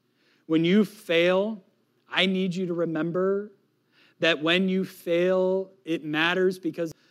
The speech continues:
those actions that are failures are worth less than you are. You are not worth less. I need you to remember that the tape that God is playing for you is a tape of triumphant victory and change, that there's something new around the corner for you.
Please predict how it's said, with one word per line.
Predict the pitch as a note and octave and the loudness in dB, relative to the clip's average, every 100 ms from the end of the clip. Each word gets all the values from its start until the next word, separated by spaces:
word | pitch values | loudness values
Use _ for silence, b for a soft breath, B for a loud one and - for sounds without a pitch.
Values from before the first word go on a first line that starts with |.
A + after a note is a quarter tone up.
| - | 0
those | E3 E3+ | 0 2
actions | E3 F3 - F#3 | 0 0 -4 -6
that | D#3 C#3+ | -4 -8
are | |
failures | - D#3 D#3 E3 E3+ E3 | -8 -6 -2 -2 -2 -6
are | - C#3 | -10 -14
worth | B2+ D3+ E3+ - | -4 -2 -2 -4
less | B2+ D#3+ D#3+ - - | -6 -4 -4 -8 -14
than | D3 C3+ | -10 -2
you | C#3+ C3 | -2 -2
are. | A2+ F#2+ F#2+ _ _ b b b | -10 -14 -20 _ _ b b b
You | D3 E3 | -4 0
are | D3+ | 0
not | C#3 C3 B2 | 0 -4 -8
worth | B2+ A2+ - | -12 -12 -16
less. | A2+ G#2 - - _ _ _ _ _ _ b b b | -20 -20 -20 -20 _ _ _ _ _ _ b b b
I | C#3+ D3+ | -4 0
need | E3 F3 | 0 0
you | F#3 | -2
to | F3 | 0
remember | E3+ E3+ E3 E3+ | 0 -2 -2 -2
that | D#3+ D3+ | -2 -2
the | D3+ | -4
tape | - F3+ E3+ | -4 -6 -4
that | D#3+ | -6
God | D#3 E3 | -4 -4
is | D3+ | -6
playing | - E3 E3+ | -8 -6 -6
for | D#3 D#3+ | -6 -6
you | E3+ D#3+ | -2 -2
is | D3 | -4
a | C3 | -6
tape | E3 D#3 | -4 -4
of | C3 - _ _ _ | -6 -18 _ _ _
triumphant | - D#3+ D3+ D3+ - F3 E3 b b b C#3 | -10 -2 -2 -2 -4 -4 -4 b b b -4
victory | E3 E3+ - D#3+ D3+ | -4 -4 -6 -2 0
and | C#3 A#2+ | -2 -6
change, | - D3+ C#3 A2 - - - _ _ _ - | -6 -4 -4 -10 -20 -20 -20 _ _ _ -10
that | D#3 | -6
there's | D3 D#3 | -2 -2
something | - F3 F3 D#3 D3 | -2 -6 -4 -4 -2
new | F3 F3 | 2 2
around | D#3 D3 C#3 | 2 -2 -4
the | C3 | -10
corner | - D3 D3 A#2+ | -10 -8 -8 -12
for | - | -20
you. | G#2+ G2+ | -20 -20